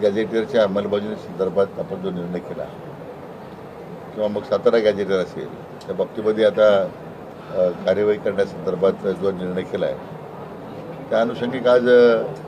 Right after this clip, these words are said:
विभागीय आयुक्त जे आहेत, अ, पुणे आणि संभाजीनगर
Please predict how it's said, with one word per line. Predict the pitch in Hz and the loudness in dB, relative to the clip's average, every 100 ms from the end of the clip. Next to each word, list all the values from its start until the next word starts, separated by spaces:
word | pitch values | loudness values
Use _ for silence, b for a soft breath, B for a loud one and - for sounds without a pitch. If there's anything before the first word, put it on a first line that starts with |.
| - - - - - 98 95 | -12 -10 -8 -8 -6 -8 -8
विभागीय | 98 107 110 | 4 6 8
आयुक्त | 110 101 - | 8 6 0
जे | 101 | 2
आहेत, | 90 73 - - - - - - - - - | 2 2 -6 -12 -10 -10 -12 -14 -14 -14 -6
अ, | 90 87 87 82 82 76 - - - - - 90 | -2 0 0 -2 -4 -6 -12 -14 -14 -12 -8 -8
पुणे | 82 98 107 | -6 -2 2
आणि | 107 107 | 4 2
संभाजीनगर | 101 92 95 90 80 | -2 -2 -2 -2 -4